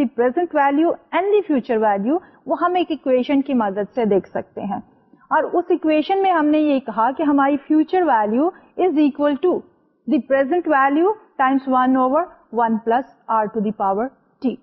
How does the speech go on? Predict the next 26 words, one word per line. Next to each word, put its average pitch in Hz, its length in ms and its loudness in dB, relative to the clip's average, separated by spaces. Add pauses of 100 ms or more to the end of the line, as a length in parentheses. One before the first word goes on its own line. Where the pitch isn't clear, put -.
(1120)
یا 277 180 0
اس 285 200 -4
کو 320 60 0
ہم 320 300 0
دوسری 233 240 -2
طرح 254 200 0
بھی 262 120 0
لکھ 302 260 -2
سکتے 320 280 -6
ہیں 339 180 0 (440)
کہ 330 100 0 (140)
future 320 380 2
value 349 400 2 (120)
is 285 240 0
equal 330 400 -2
to 349 80 4 (400)
present 320 400 0
value 285 340 2 (100)
time 302 220 0 (380)
one 370 220 0
plus 339 300 0 (200)
R 247 140 2
to - 460 -6
the 240 160 0
power 208 280 -2 (120)
T۔ 226 80 -4